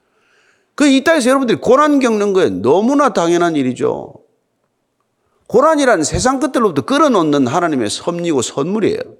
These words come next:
고난 받아야 그게 세상 것들하고 끊어지지.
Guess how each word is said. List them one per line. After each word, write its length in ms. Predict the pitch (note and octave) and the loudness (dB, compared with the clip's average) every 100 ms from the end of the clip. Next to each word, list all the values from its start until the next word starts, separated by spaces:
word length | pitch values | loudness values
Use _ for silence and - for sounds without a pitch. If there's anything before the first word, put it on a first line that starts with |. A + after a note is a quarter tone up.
| _ _ _ _ _ _ | _ _ _ _ _ _
고난 340 | - C#4 D4+ C#4 | -2 2 2 2
받아야 300 | C4 C4 G#3+ | 0 2 0
그게 180 | F#3 F#3 | 0 -2
세상 260 | D#3 G3 | 0 -2
것들하고 320 | F#3+ G3 D3 | 0 0 -2
끊어지지. 600 | A2+ A3 F#3 D3+ C#3+ A2+ | -2 -2 -2 -2 -4 -4